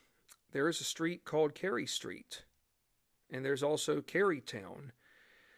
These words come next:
Carey Street would be named after, uh, Mister Archibald Carey. He was a member of the House of Burgesses from seventeen fifty-six to seventeen seventy-four.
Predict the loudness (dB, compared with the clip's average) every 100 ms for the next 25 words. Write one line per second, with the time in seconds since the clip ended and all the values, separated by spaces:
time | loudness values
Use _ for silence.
0 | _ 0 4 4 4 0 -2 -2 -2 0
1 | 2 0 0 -2 -2 -2 -2 -2 -2 0
2 | 0 0 -2 -2 -2 2 2 0 0 0
3 | 0 -2 -2 0 0 -4 -12 -16 _ -20
4 | -20 _ _ _ 2 6 6 4 2 2
5 | 4 6 6 4 0 0 2 2 2 0
6 | 4 4 4 0 -2 0 -2 -4 -6 -2
7 | 0 0 0 -2 -2 -2 -4 -4 -4 -2
8 | -2 -6 -8 -2 -2 -2 -4 -6 -6 -2
9 | 0 0 -6 2 6 6 4